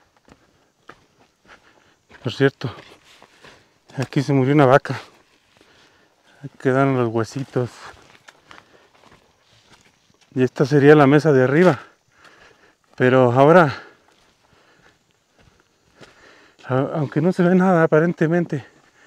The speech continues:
pero si ustedes se fijan, ahí está como una calzadita,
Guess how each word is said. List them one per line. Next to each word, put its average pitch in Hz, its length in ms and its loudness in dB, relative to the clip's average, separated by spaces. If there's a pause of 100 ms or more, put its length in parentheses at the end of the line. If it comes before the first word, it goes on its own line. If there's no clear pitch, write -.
(440)
pero 117 120 -10
si 123 60 -12
ustedes 180 340 0
se 180 100 -2
fijan, 180 360 -4 (1120)
ahí 147 120 -4
está 160 180 -4
como 160 160 -4
una 165 120 -4
calzadita, 151 680 -4